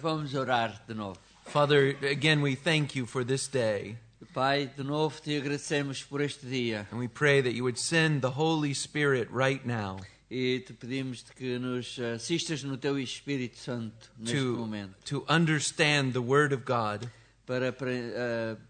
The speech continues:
Speaker 1: eh, entendermos a palavra de Deus.
Speaker 2: and to help us to apply the Word of God.
Speaker 1: E ajuda-nos a aplicar a palavra de Deus.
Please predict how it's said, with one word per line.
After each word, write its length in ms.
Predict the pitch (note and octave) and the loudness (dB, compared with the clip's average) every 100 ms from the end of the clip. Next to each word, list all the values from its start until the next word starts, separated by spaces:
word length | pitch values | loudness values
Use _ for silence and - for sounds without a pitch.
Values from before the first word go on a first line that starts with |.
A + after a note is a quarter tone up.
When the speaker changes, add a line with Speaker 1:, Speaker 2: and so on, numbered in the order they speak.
| _ | _
Speaker 1:
eh, 360 | A#2+ A2 A2 G#2+ | -8 -6 -6 -4
entendermos 640 | C#3 C#3 D#3 D3 D#3+ C#3+ A#2+ | -4 0 2 4 4 2 -4
a 60 | |
palavra 500 | A#2+ B2 B2+ A#2+ A#2+ | -4 0 0 0 -6
de 120 | A2 G#2 | -10 -8
Deus. 500 | G#2+ G2+ G2 - B2+ | -6 -6 -10 -16 -10
Speaker 2:
and 220 | A#2+ A#2+ A#2 | -6 -4 -4
to 400 | - B2 A#2+ A#2 | -4 -2 -2 -2
help 340 | C3 D3 B2+ | -2 -2 2
us 240 | C3+ A#2+ - | 2 0 -2
to 320 | C#3 B2 A#2 | -4 -2 -2
apply 720 | A#2 - C#3 C#3 C3+ A#2+ G#2 G#2 | -4 -2 4 6 6 2 -2 -4
the 40 | A2+ | -4
Word 280 | A#2+ A#2+ | -2 -2
of 120 | A#2 F2 | -4 -4
God. 340 | G#2+ G2 G2 - | -4 -4 -6 -10
Speaker 1:
E 460 | - A#2+ A#2+ A#2+ A2+ | -6 -4 -2 0 0
ajuda-nos 640 | A2+ G#2+ C#3+ C3 C3 B2 | -4 -6 -6 -4 -4 -4
a 100 | C3 | -4
aplicar 640 | B2 - A#2+ - B2 A#2 A2+ - C#3+ A#2 | -4 -6 -8 -2 -2 -2 -6 -16 -14 -10
a 120 | A2+ | -8
palavra 520 | A#2 B2 A2+ G#2 G#2+ | -6 -4 -4 -6 -10
de 140 | F#2+ F#2+ | -12 -8
Deus. 280 | G2+ F#2 | -8 -8